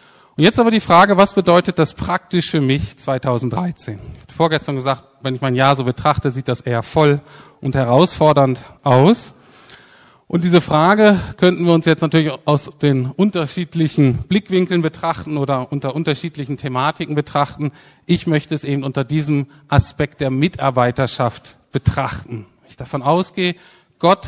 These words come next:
schreibt weiterhin Geschichte. Gott ist dabei, diese Welt, manchmal sehen wir es stärker, manchmal nicht so, zu verändern, wie er das möchte.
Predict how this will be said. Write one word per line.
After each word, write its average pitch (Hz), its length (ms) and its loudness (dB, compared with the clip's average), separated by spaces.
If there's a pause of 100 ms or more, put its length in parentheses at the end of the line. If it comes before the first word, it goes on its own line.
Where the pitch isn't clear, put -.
schreibt 139 420 -2
weiterhin 131 680 0
Geschichte. 123 520 -8
Gott 156 300 0
ist - 240 -10
dabei, 156 680 2 (920)
diese 127 380 -8
Welt, 180 460 4 (720)
manchmal 120 280 -6
sehen 139 220 0
wir 139 80 0
es 123 80 -4
stärker, 156 320 0
manchmal 139 280 -2
nicht 160 200 -6
so, 160 240 0 (680)
zu 143 380 -2
verändern, 190 840 2 (760)
wie 139 160 -4
er 135 140 2
das 131 200 -2
möchte. 151 560 -2